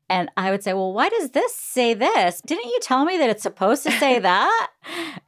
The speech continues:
And it was such a great learning experience. It was a way for me to reframe something that I just had no knowledge or experience in, but I was able to leverage that strength and turn it into my superpower at the end.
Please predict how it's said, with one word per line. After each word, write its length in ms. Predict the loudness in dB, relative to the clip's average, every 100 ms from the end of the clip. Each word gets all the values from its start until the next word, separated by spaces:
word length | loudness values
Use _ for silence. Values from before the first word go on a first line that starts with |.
| _
And 280 | 0 2 2
it 200 | 2 4
was 200 | 2 0
such 280 | 0 0 0
a 60 |
great 280 | -2 0 0
learning 340 | 0 0 0 0
experience. 840 | -2 -4 -4 -2 -2 -2 -2 -2
It 100 | 0
was 160 | 2 2
a 80 | 0
way 220 | 0 -2
for 220 | -2 -4
me 340 | -2 -2 -2 0
to 60 |
reframe 680 | 0 0 -2 -2 -2 -2 -4
something 420 | -6 -6 -6 -4
that 140 | -4 -2
I 160 | -4
just 400 | -2 -6 -6 -16 _ _ -8
had 240 | -6 -2
no 580 | 2 2 2 0 -6 -12 _ _ _ -6
knowledge 520 | 0 2 2 0 0
or 80 | -6
experience 680 | -6 -8 -6 -2 -2 -2 -2
in, 280 | -2 -2
but 120 | -2 0
I 80 |
was 140 | -2 -2
able 340 | -4 -2 -4 -6
to 140 | -6
leverage 680 | -2 -2 0 0 -2 -4 -4
that 260 | -6 -4 -12
strength 640 | -4 -2 0 -2 -6 _ _ _ _
and 180 | -2 0
turn 160 | 0 0
it 80 |
into 240 | -2 -4 -2
my 100 | -4
superpower 640 | -4 -6 -6 -4 -2 -2
at 100 | -4
the 120 | -6
end. 340 | -6 -6 -10